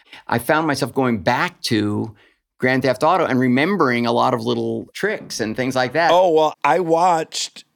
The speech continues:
Speaker 2: your movie prior to making my car chase movie, and I watched Duel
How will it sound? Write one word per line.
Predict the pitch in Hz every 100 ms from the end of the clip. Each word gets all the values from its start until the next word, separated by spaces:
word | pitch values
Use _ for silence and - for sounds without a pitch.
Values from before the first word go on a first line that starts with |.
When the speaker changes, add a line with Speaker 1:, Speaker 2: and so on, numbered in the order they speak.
| -
Speaker 2:
your | 127 147 165
movie | 165 143 127 127
prior | 143 123
to | 120
making | 120 113 113
my | 120
car | 151 117
chase | 95 98 -
movie, | 98 90 95 - - -
and | 135 165
I | 165
watched | 135 127 117 113 - -
Duel | 139 139 135 135 147